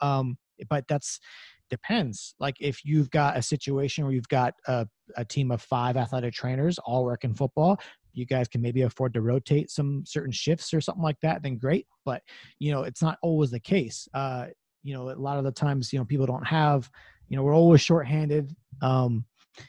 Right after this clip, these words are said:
you know, in, in the, well, in a lot of settings, but definitely in the collegiate setting. Uh, you know, so I think as far as best practices for it, to answer the question, is really just learning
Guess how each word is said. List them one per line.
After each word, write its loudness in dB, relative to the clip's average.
you 8
know, 8
in, 2
in -2
the, 0
well, -2
in -4
a 0
lot 4
of 0
settings, -2
but -10
definitely 0
in -2
the -2
collegiate -6
setting. -4
Uh, 0
you 2
know, 4
so -2
I 2
think 2
as -4
far 2
as 2
best -4
practices -6
for -6
it, -10
to -10
answer -4
the -2
question, -4
is -6
really 4
just -4
learning 2